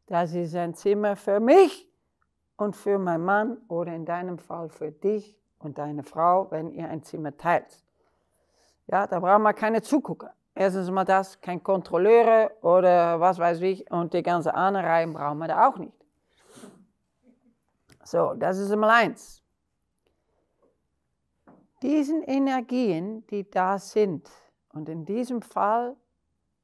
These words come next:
von seiner Tochter, der jetzt nicht unter den Lebendigen ist. Es wundert mich, dass du noch so gut hier gegenüber mich sitzt, mit diesem Thema,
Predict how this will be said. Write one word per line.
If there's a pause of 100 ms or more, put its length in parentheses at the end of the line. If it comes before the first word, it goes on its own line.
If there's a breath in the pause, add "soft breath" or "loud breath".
(380)
von
seiner
Tochter,
der
jetzt
nicht
unter
den
Lebendigen
ist. (1900)
Es
wundert
mich,
dass
du (320)
noch (180)
so (280)
gut
hier (360)
gegenüber
mich
sitzt, (920)
mit (220)
diesem
Thema,